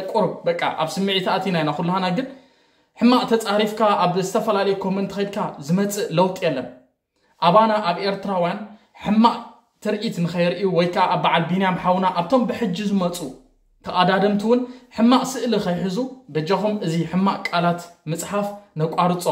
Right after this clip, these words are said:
እዚ ኣብ ካልእ ኢንስትግራም ዶ ኣብ ካልእ ጋንታታት ከይድካ ምፅራፍ ነቋርፆ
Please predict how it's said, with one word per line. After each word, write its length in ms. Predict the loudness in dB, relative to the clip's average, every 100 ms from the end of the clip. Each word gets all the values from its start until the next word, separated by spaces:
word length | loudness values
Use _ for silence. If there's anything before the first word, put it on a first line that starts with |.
| -4 -8 -16 -4
እዚ 100 | 0
ኣብ 180 | 0 0
ካልእ 320 | 0 2 2 0
ኢንስትግራም 480 | -6 -4 -2 0 0
ዶ 80 |
ኣብ 140 | 0 0
ካልእ 280 | 0 0 0 0
ጋንታታት 480 | 0 0 -2 -4 -4
ከይድካ 260 | -4 -2 -2 -4 -10 -20 _ _
ምፅራፍ 480 | -4 -2 0 0 0
ነቋርፆ 480 | 0 0 0 0 0